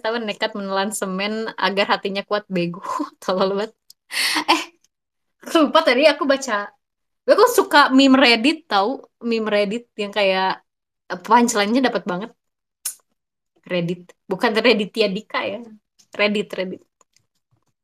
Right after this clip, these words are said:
Jilat aja terus ya. Panikonya nggak denger. Bodoh amat. Gitu.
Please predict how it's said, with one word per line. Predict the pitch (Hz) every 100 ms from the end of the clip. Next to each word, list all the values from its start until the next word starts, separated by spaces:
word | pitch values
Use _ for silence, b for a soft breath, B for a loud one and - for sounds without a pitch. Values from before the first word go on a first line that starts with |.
| _ _ _ _ _ _ _ _ _ _ _ _ _ _ _ _ _ _ 160 165 -
Jilat | 175 220 233 233
aja | 269
terus | 277 220 190 -
ya. | 185 175 170
Panikonya | 170 170 214 202
nggak | 165
denger. | 165 175 175 175 _ _ _ _
Bodoh | 160 160 170
amat. | 165 - - _ _ _ _ _ _ _ _ _ _ _ _ _ _ _ -
Gitu. | 175 175 185 -